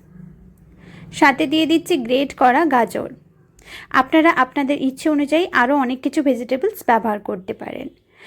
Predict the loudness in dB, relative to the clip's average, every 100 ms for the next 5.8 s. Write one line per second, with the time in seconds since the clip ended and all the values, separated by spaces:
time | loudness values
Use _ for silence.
0 | -20 0 2 2 0 2 2 2 2 2
1 | 2 2 2 2 0 -4 -8 -10 -10 -10
2 | -14 _ _ -20 _ -20 -20 _ _ _
3 | _ _ _ _ _ _ _ _ _ _
4 | _ _ _ _ -10 0 2 4 0 0
5 | -4 0 0 0 -2 -6 -6